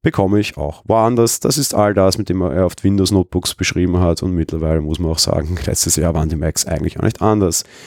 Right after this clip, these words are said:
Ähnlich ist es auch mit den Smartphones. Das mag jetzt alles sehr überspitzt klingen und eine Schneeflocke macht noch keinen Winter. Aber ich glaub, vor allem viele Firmen, die da deutlich unemotional an dieses Thema herangehen könnten, irgendwann in diese Richtung so reagieren.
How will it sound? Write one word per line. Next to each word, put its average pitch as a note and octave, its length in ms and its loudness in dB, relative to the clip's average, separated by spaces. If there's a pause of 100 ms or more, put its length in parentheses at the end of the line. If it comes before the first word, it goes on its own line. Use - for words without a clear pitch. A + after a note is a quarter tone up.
(260)
Ähnlich B2+ 300 4
ist A#2 80 0
es G#2+ 80 0
auch F#2 60 2
mit F2 140 2
den E2+ 80 -2
Smartphones. G#2+ 640 0
Das - 160 -4
mag G2+ 160 2
jetzt G2 120 0
alles G2+ 280 2
sehr G#2 180 2
überspitzt F#2+ 540 0
klingen A#2 380 2
und G2 380 0
eine F#2 180 0
Schneeflocke F#2 680 0
macht F2+ 240 -4
noch - 120 -6
keinen E2 280 -4
Winter. G2 400 -2 (680)
Aber G2+ 300 4
ich - 100 -8
glaub, F2 220 2
vor - 200 -2
allem F2+ 140 2
viele F#2 240 -2
Firmen, F#2+ 460 2
die - 80 -2
da F2 80 0
deutlich - 320 -2
unemotional F2 600 2
an D#2+ 60 0
dieses E2 160 -6
Thema E2 260 -2
herangehen E2 600 0
könnten, E2 400 -2
irgendwann D#2+ 480 -4
in D#2+ 80 -2
diese D#2+ 240 -4
Richtung D#2+ 340 -6
so D#2 240 -4
reagieren. F#2 560 2